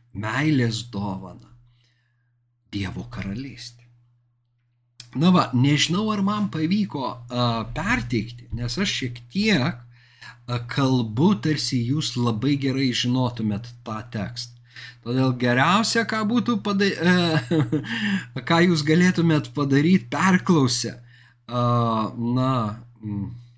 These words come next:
šias mano mintis, tai atsiversti Mato vienuoliktą skyrių, jį perskaityt ir tada perskaityti Luko penkioliktą ir šešioliktą skyrių.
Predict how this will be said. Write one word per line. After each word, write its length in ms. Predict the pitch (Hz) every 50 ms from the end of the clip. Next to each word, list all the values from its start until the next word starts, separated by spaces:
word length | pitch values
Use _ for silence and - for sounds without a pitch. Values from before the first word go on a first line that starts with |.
| _ _ _ _ _ _ _ _ _ _ _ _ _ _ _ _ _ _ _ _ _ _ _ _ _ -
šias 360 | - - 160 165 160 - -
mano 300 | 147 147 156 165 147 135
mintis, 760 | 127 120 117 110 104 98 - 101 101 98 - 110 - - -
tai 380 | - 120 117 110 92 - - -
atsiversti 960 | - 117 113 - - - 120 110 131 139 139 139 117 - - - - - 101 -
Mato 600 | - 110 110 120 120 123 117 - - - 101 98 -
vienuoliktą 760 | - 95 98 110 107 110 113 110 107 104 98 98 - - 101
skyrių, 480 | 95 - - - - 110 110 113 131 147
jį 200 | 151 151 170 185 - -
perskaityt 800 | - 208 208 214 214 - - - 240 240 220 - 269 302 294 - - - - - - - - -
ir 220 | 160 170 165 147
tada 320 | - - 143 135 151 190 202
perskaityti 840 | 196 - 185 175 196 185 160 - - 151 143 - 135 117 - 123 123
Luko 400 | 123 131 147 139 120 127 113 110
penkioliktą 1000 | - - 110 107 101 101 - - 127 139 156 175 185 185 180 - - - 127 113
ir 80 | 110
šešioliktą 760 | - - 104 - - - 120 120 117 117 117 117 - - 127
skyrių. 560 | 120 - - - - 185 165 127 104 - -